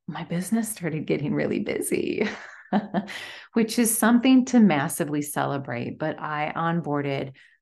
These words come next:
fourteen clients between July and September, and that was a lot of volume for me. That was the most clients that I have started working with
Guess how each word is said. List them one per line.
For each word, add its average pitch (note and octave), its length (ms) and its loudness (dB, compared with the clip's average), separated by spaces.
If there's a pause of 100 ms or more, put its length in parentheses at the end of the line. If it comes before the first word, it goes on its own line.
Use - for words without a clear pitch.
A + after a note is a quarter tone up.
(140)
fourteen F3+ 400 0
clients C#3+ 720 -4
between C#3 680 -4
July C#3 920 -2 (420)
and D3+ 180 -6
September, F3+ 960 0 (420)
and F3+ 180 4
that D#3 160 0
was F#3+ 160 -2
a - 120 -4
lot C#3+ 760 -4 (500)
of D#3+ 120 -4
volume C#3 560 0
for - 180 -6
me. - 340 -4
That D3 200 0
was D#3 200 -2
the D#3+ 120 0
most D3+ 800 2
clients F3 800 -2 (440)
that D#3 100 -2
I D3+ 100 0
have C#3+ 200 -8
started D#3 500 -2
working C#3+ 460 0
with G3 340 2